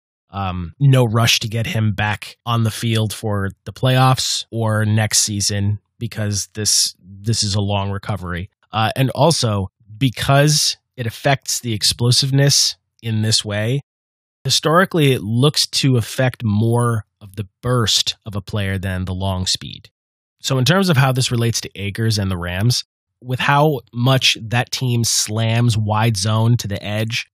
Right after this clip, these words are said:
it's not exactly a system that requires the stop-start quickness of, like, say, teams that mainline gap and inside zone runs. If Cam Akers is one of the players that does have his immediate burst sapped,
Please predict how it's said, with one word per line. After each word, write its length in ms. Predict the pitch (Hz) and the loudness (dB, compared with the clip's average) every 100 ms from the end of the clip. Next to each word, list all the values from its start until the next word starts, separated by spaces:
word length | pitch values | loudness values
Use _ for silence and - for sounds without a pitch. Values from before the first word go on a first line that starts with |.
| _ - | _ -6
it's 160 | 120 | 0
not 200 | 147 151 | 4 4
exactly 480 | 160 139 139 139 120 | 4 4 2 0 0
a 40 | |
system 540 | 110 - 139 - 143 131 | 0 0 0 2 2 2
that 140 | 123 | 0
requires 600 | - - - 117 117 113 - | -4 -10 -2 0 2 0 -2
the 120 | - | -2
stop-start 920 | - - - - 120 - - 120 - | 2 2 0 2 2 2 2 0 -2
quickness 640 | - 117 - 107 104 - - _ - | -6 -6 -6 -4 -2 -2 -4 _ -2
of, 200 | 127 107 | 0 0
like, 340 | 117 110 104 | 2 0 0
say, 880 | - - 107 104 104 104 101 98 101 101 | 0 0 0 0 0 0 0 -2 -2 -6
teams 400 | - 151 160 151 | 2 4 6 6
that 220 | 123 120 107 | 4 0 0
mainline 720 | 117 127 127 120 117 113 110 | 2 4 4 4 2 2 0
gap 340 | - 120 123 - 104 | 2 2 0 -2 -4
and 140 | 101 | 0
inside 460 | 104 101 98 95 90 | 2 2 0 -2 -2
zone 300 | 90 90 80 | -2 -2 -2
runs. 440 | 64 55 - - _ _ _ _ - _ | -4 -8 -10 -12 _ _ _ _ -20 _
If 200 | 185 180 | 0 0
Cam 240 | - 160 135 | 2 2 2
Akers 300 | 123 123 107 | 2 0 0
is 140 | 95 | -2
one 180 | 107 117 | 0 0
of 100 | 104 | -2
the 80 | 104 | -4
players 500 | - 110 107 104 90 | -6 -4 -2 -4 -4
that 260 | 101 98 _ _ 110 104 | -4 -4 _ _ -10 0
does 320 | 127 127 - | 2 4 2
have 260 | 110 107 | 0 0
his 200 | 98 107 | -2 -2
immediate 520 | 107 104 104 104 - 90 | 0 0 0 -2 -6 -8
burst 400 | 95 90 - - | -8 -6 -6 -6
sapped, 520 | - 85 82 - | -4 -4 -6 -10